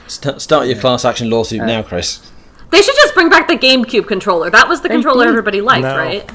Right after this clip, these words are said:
Speaker 1: That
Speaker 4: No.
Speaker 1: was perfect. That thing was
Speaker 2: Hmm.
Speaker 1: perfect.
Speaker 2: They brought it back. They
Speaker 3: Brendan.
Speaker 2: brought it back. They brought it back already. I've got, uh, I've got, I use my GameCube controllers from time to time. On, uh,
Speaker 4: For
Speaker 2: on the s-,
Speaker 4: Smash?
Speaker 2: on the s-, well, you can use it on Smash. There's a few games you can use it on. Um, uh, th-, th-, they did a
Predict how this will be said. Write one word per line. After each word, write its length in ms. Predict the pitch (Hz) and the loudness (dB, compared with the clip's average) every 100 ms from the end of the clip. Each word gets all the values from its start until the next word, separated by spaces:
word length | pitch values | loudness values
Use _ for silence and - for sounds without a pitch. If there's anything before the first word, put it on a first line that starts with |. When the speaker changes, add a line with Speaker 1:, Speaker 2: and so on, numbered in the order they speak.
| - - - | -20 -20 -4
Speaker 1:
That 180 | 127 165 | 2 4
Speaker 4:
No. 40 | |
Speaker 1:
was 120 | 147 127 | 4 2
perfect. 640 | 120 139 131 123 113 - | 0 2 2 0 -6 0
That 220 | 147 - | 0 2
thing 200 | 143 135 | -2 -2
was 140 | 123 117 | -4 -6
Speaker 2:
Hmm. 80 | - | -4
Speaker 1:
perfect. 480 | 120 104 104 - - | -4 -4 -8 -8 0
Speaker 2:
They 120 | - | 4
brought 180 | 381 392 | 6 6
it 120 | 349 | 4
back. 180 | - 277 | 4 2
They 60 | 277 | 2
Speaker 3:
Brendan. 80 | 302 | 4
Speaker 2:
brought 140 | 370 | 4
it 80 | 349 | 2
back. 160 | 285 269 | 2 0
They 60 | 240 | 0
brought 100 | 370 | 0
it 60 | - | -2
back 160 | - | -2
already. 460 | 226 339 240 123 120 - - | 0 0 -2 -4 -10 -10 -8
I've 220 | - - | -8 -2
got, 220 | 208 - | -2 -2
uh, 120 | 131 - | -2 -4
I've 100 | - | -2
got, 160 | 185 - | -2 0
I 60 | 165 | 0
use 240 | 180 151 | -2 -2
my 100 | 127 | -4
GameCube 340 | 117 113 113 113 | -4 -6 -6 -8
controllers 360 | 107 110 147 160 | -6 -6 -6 -8
from 100 | 143 | -8
time 160 | 120 | -8
to 100 | - | -8
time. 280 | 127 147 190 - _ _ _ _ _ - | -10 -10 -12 -18 _ _ _ _ _ -10
On, 180 | 127 127 | -4 -2
uh, 200 | 123 123 | 0 -2
Speaker 4:
For 60 | 127 | -2
Speaker 2:
on 60 | |
the 60 | 123 | -4
s-, 140 | 120 - | -4 -8
Speaker 4:
Smash? 160 | - - | -14 -8
Speaker 2:
on 100 | 123 | -6
the 40 | 120 | -4
s-, 160 | - | -4
well, 180 | 147 135 | -2 0
you 80 | 151 | 0
can 80 | 151 | -2
use 120 | 123 | -2
it 40 | |
on 100 | 113 | -4
Smash. 340 | - 165 180 - | -4 -2 -2 -4
There's 100 | 135 | -4
a 20 | |
few 140 | 202 | -2
games 160 | 220 107 | -2 -2
you 40 | 101 | -6
can 100 | 101 | -10
use 100 | 101 | -10
it 80 | |
on. 300 | 101 104 107 - | -10 -10 -12 -10
Um, 440 | 113 113 113 110 - _ _ _ _ _ _ - - | -4 -2 -2 -4 -10 _ _ _ _ _ _ -20 -12
uh, 360 | 120 110 110 107 - | -6 -6 -6 -10 -14
th-, 240 | 110 110 | -12 -10
th-, 140 | 113 120 | -8 -6
they 140 | 120 | -4
did 160 | 107 | -4
a 100 | 117 | -4